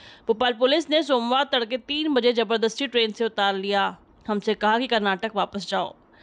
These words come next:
हमने मना करते हुए कहा कि हम दिल्ली जाएंगे। आज हम लोगों को ट्रेन में बैठाकर उज्जैन ले आए।"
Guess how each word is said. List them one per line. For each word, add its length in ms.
हमने 260
मना 260
करते 280
हुए 100
कहा 220
कि 160
हम 160
दिल्ली 300
जाएंगे। 680
आज 240
हम 140
लोगों 360
को 140
ट्रेन 260
में 180
बैठाकर 360
उज्जैन 460
ले 180
आए।" 260